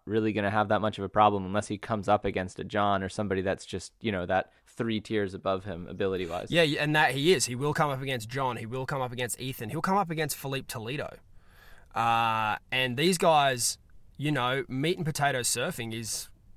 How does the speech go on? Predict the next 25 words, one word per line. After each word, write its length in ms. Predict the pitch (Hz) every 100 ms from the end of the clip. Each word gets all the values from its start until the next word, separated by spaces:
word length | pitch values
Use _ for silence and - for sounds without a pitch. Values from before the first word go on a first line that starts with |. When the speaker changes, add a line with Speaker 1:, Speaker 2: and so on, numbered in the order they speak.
| - - -
Speaker 2:
I 100 | 127
don't 100 | 151
know 140 | 151 131
where 220 | 131 147
that 160 | 156
fits 260 | - 151 -
in 180 | 151 127
on 140 | 117
this 140 | 120 -
tour. 280 | 156 131 104
Like, 420 | 123 113 123 -
to 140 | -
surf 340 | 139 - 185 147
Bells 400 | 127 139 135 -
well, 540 | 107 127 139 67 78 - - - -
it's 200 | 156 151
an 140 | 160 156
extremely 720 | - - - 143 156 190 170
dynamic 460 | 135 127 127 120 113
wave 480 | 131 160 107 104 - -
i-, 40 |
if 260 | 131 139 123
you 100 | 139
can 300 | 131 117 104 92 113 117
be 320 | 143 139